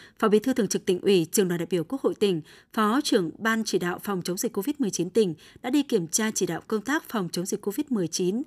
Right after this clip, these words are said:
tại chốt kiểm soát liên ngành Khe Nước Lạnh trên địa bàn xã Trường Lâm, thị xã Nghi Sơn. Cùng tham gia có các đồng chí Ủy viên Ban Thường vụ Tỉnh ủy, Phạm Thị Thanh Thủy, Trưởng ban Dân vận Tỉnh ủy, Chủ tịch Ủy ban Mặt trận Tổ quốc tỉnh, Thiếu tướng Trần Phú Hà, Giám đốc Công an tỉnh.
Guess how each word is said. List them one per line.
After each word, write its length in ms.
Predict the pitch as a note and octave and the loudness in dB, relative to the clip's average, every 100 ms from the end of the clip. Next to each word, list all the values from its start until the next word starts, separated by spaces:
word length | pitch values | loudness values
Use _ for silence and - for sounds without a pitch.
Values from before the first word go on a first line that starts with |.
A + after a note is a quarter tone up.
| - - - | -10 -20 -6
tại 180 | G#3+ F3+ | -4 -2
chốt 180 | D#4 E4 | -2 -2
kiểm 160 | A3+ D#3+ | 0 -2
soát 220 | - C#4 | -4 -6
liên 100 | A3 | -6
ngành 200 | G#3 E3 | -6 -6
Khe 200 | - A3 | -6 -6
Nước 220 | G#3+ D#4 | -4 -4
Lạnh 200 | B3 F#3 - - - | -2 -4 -6 -16 -10
trên 140 | - | -2
địa 80 | A3+ | -2
bàn 240 | - F#3 E3+ | 0 -4 -4
xã 200 | - - | -6 -4
Trường 240 | A#3 E3+ | -4 -2
Lâm, 180 | G3 G3 | -4 -4
thị 140 | G3+ | -4
xã 140 | - A#3 | -6 -4
Nghi 140 | A3 | -4
Sơn. 300 | - G3 F#3+ - _ _ _ - | -2 -2 -4 -6 _ _ _ 2
Cùng 220 | A3+ G#3+ | 2 4
tham 200 | G#3 C4+ | 0 -4
gia 260 | B3 B3 A#3+ | -2 -4 -4
có 240 | A3+ F#3+ | -4 -6
các 200 | G3+ E4 | -6 -4
đồng 180 | A#3 E3+ | -4 -4
chí 340 | - F3+ G#3 C#4 | -2 -2 -2 -2
Ủy 180 | A3+ F3 - | -2 -2 -2
viên 180 | G#3 | -4
Ban 120 | G3+ G3 | -6 -8
Thường 100 | E3+ | -8
vụ 100 | E3 | -6
Tỉnh 180 | F#3 | -4
ủy, 260 | - F#3+ D3+ - - _ | 2 2 2 -4 -20 _
Phạm 180 | A3+ E3 | -4 -4
Thị 180 | - F#3 | -4 -4
Thanh 180 | A#3 A3+ | -4 -6
Thủy, 340 | - G#3 D#3 | 0 0 0
Trưởng 220 | - F#3 D3+ | -2 -4 -4
ban 180 | G3 G3+ | -6 -6
Dân 200 | G3 F#3+ | -6 -6
vận 180 | G3+ - | -8 -6
Tỉnh 180 | F3+ | -4
ủy, 220 | - F#3 D3+ - _ | 0 0 0 -12 _
Chủ 100 | - | -4
tịch 160 | A3 G3+ | 0 0
Ủy 120 | G3 | -2
ban 160 | G#3 A3+ | -4 -6
Mặt 120 | F#3+ | -8
trận 120 | - | -8
Tổ 120 | - D3+ | -10 -8
quốc 140 | C#4+ - | -6 0
tỉnh, 220 | G3+ D#3 _ _ _ | 0 0 _ _ _
Thiếu 160 | A3+ A#3 | 0 2
tướng 300 | A3 G3 B3 | 2 0 -2
Trần 180 | B3+ | -4
Phú 160 | F3+ F3 | -4 -6
Hà, 280 | G#3 G#3+ F3 | -2 -2 -2
Giám 200 | - F3+ | -4 -6
đốc 120 | B3+ | -8
Công 140 | G#3 | -6
an 120 | F#3+ F3+ | -6 0
tỉnh. 240 | G3 | 0